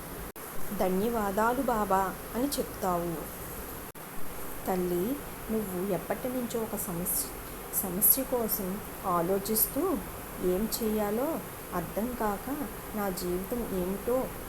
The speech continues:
తెలియక సతమతం అవుతున్నావు.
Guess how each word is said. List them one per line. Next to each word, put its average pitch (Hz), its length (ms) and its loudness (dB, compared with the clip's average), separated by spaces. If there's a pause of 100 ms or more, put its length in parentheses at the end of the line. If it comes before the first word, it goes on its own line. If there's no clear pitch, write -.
తెలియక 208 600 0 (2000)
సతమతం 233 680 2
అవుతున్నావు. 175 1000 -2